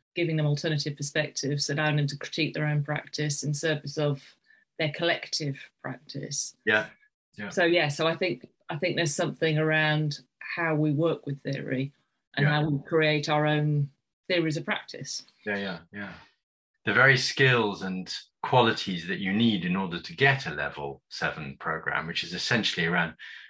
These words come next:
Speaker 2: critical reflection, critical practice, uh, critical thinking, the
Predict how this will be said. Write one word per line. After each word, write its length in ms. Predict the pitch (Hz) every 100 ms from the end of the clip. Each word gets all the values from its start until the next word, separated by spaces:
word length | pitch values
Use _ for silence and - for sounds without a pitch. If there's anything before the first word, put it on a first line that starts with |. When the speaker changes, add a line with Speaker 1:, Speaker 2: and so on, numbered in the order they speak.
| -
Speaker 2:
critical 400 | 117 - - 90
reflection, 1040 | 85 - 117 117 - 110 101 101 98 98 -
critical 380 | 85 - - -
practice, 1080 | - 110 - - 95 92 - - - - - - - - - -
uh, 200 | 90 82
critical 360 | - 87 - 85
thinking, 880 | - 120 117 - 107 104 101 101 - - - - _ -
the 340 | 87 85 85